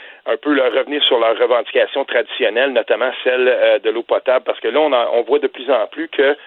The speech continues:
euh, les Premières Nations, oui, c'est vrai, il y a, il y a, il y a ce dossier-là très précis, euh, du passage du, euh, de l'oléoduc de Coastal GasLink, là, sur les, les terres en Colombie-Britannique des Wet'suwet'en,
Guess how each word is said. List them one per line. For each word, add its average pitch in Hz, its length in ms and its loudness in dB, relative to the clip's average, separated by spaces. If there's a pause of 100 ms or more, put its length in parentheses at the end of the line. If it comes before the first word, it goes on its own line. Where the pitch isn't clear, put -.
(320)
euh, 110 380 4
les 110 120 -4
Premières 120 360 0
Nations, 135 540 0
oui, 151 300 -6
c'est 123 80 -4
vrai, 131 220 -2
il 135 80 -4
y 120 40 6
a, 113 60 4
il 107 80 -4
y 110 40 2
a, 110 100 4
il 107 100 -8
y 117 60 2
a 107 40 2 (120)
ce 117 60 0
dossier-là 135 720 0
très 143 220 -2
précis, 139 580 -8 (360)
euh, 113 240 4
du - 140 -8
passage 127 580 0
du, 110 240 -4
euh, 104 180 4
de 113 120 0
l'oléoduc 113 560 0
de 117 120 0
Coastal 113 380 -4
GasLink, 120 560 -2
là, 123 100 0 (100)
sur 120 120 0
les, 117 160 2
les 104 200 -4
terres 131 220 0
en 123 60 0
Colombie-Britannique 110 720 -2
des 117 80 0
Wet'suwet'en, 113 640 0